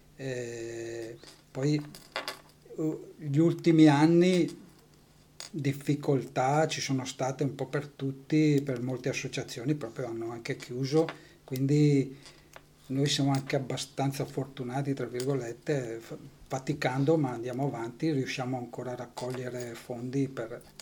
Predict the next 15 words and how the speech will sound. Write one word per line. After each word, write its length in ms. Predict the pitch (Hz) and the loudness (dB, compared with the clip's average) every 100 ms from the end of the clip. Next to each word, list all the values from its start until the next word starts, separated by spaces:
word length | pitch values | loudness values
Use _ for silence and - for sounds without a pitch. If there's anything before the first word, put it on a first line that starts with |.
| - - _ _ | -20 -20 _ _
per 120 | - 113 | -12 -8
cercare 440 | - 113 131 131 | -8 -6 -4 -4
di 100 | 131 | -4
mantenere 1160 | 120 120 135 120 123 131 123 120 113 113 - - _ _ _ - | -6 -8 -8 -8 -8 -8 -8 -8 -10 -10 -12 -16 _ _ _ -6
viva 400 | 123 147 147 131 | 0 2 2 0
questa, 800 | 139 123 - 131 127 113 110 143 - - - | -2 -6 -4 -4 -2 -4 -10 -14 -20 -16 -14
questa 380 | - 131 - 131 | -8 -6 -6 -6
casa 320 | 127 127 139 | -4 -2 -2
e 60 | 127 | -2
questa 360 | 135 - 139 123 | -6 -6 -6 -6
missione 840 | 123 123 - 135 127 135 117 - - - - - - - _ | -6 -6 -6 -4 -2 -2 -4 -12 -20 -20 -20 -20 -20 -20 _
de-, 300 | - 139 127 | -14 -8 -6
dei 140 | 127 127 | -6 -6
nostri 300 | 123 - 139 | -6 -4 -2
volontari, 960 | 120 131 147 147 117 120 156 151 - | 0 0 0 0 -2 0 -2 -2 -10